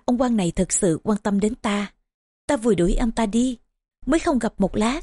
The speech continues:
ông ta đã lại tìm đến rồi." Tào Tháo cười nói. Đó là Tần Nghi Lộc vội vàng tiếp lời: "Cùng lo việc ở trong một tòa thành,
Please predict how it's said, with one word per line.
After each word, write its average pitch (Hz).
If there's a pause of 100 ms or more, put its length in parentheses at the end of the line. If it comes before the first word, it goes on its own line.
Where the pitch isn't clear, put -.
(260)
ông 214
ta 208
đã 190
lại 202
tìm 180
đến 185
rồi." 165 (440)
Tào 214
Tháo 233
cười 240
nói. 190 (1200)
Đó 277
là 208 (120)
Tần 214
Nghi 247
Lộc 214
vội 190
vàng 214 (120)
tiếp 330
lời: 180 (640)
"Cùng 247
lo 285
việc 214
ở 214
trong 247
một 202
tòa 202
thành, 208